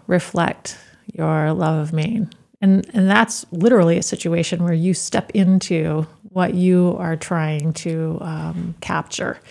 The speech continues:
because you will put your equipment on your back and hike for quite a ways to set yourself up in a place where you can fully experience what you're trying to capture.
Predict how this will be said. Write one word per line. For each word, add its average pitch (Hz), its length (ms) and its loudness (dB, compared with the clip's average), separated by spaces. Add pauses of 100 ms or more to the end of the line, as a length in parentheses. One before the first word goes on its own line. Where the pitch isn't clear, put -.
(320)
because 175 720 0
you 254 360 0
will 202 400 2 (480)
put - 140 -4
your 196 140 2
equipment 180 380 -2
on 180 160 0
your 165 120 -2
back 165 400 -4
and 175 240 0
hike - 580 -4 (320)
for 185 280 0
quite 208 300 0
a 196 60 4
ways 185 480 2
to 175 380 -2
set - 260 -2
yourself 185 440 -2
up 190 280 -4
in 180 260 -2
a 180 80 -6
place - 420 -6
where 175 120 -4
you 175 180 -2
can 165 360 -4
fully 175 420 -4
experience 165 880 -2 (400)
what - 180 -2
you're 165 100 2
trying 165 300 -2
to - 100 -10
capture. - 680 -8